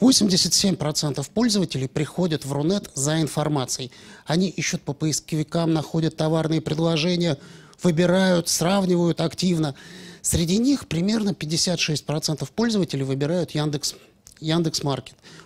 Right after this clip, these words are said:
пользуются этим сервисом, который мы предоставляем пользователям. Если говорить о Яндекс.Маркете, то это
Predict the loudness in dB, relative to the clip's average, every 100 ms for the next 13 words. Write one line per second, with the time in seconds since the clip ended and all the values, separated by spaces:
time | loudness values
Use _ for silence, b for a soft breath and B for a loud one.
0 | -2 0 2 2 0 -2 -2 -2 0 0
1 | 2 2 2 0 2 0 B B B -6
2 | -4 0 0 0 0 -2 -2 0 0 0
3 | 0 0 0 0 -2 -2 -6 -10 -14 -16
4 | B B B B B 0 2 2 0 2
5 | 2 2 2 2 2 2 0 -2 0 2
6 | 0 -2 -2 -4 -4 B B -2 -2 0
7 | 0 2 2 2 2